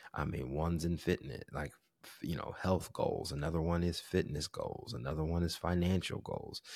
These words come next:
And those are all good. But at the same time, I never sat back and was like, "Well, how am I actually going to accomplish the things I want to accomplish?" I didn't have a clear how. I just had a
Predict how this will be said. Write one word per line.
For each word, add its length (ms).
And 160
those 160
are 140
all 280
good. 420
But 360
at 140
the 80
same 320
time, 420
I 100
never 360
sat 340
back 320
and 180
was 120
like, 140
"Well, 120
how 160
am 100
I 80
actually 460
going 340
to 140
accomplish 560
the 80
things 280
I 60
want 160
to 100
accomplish?" 540
I 80
didn't 260
have 140
a 40
clear 340
how. 440
I 80
just 140
had 120
a 60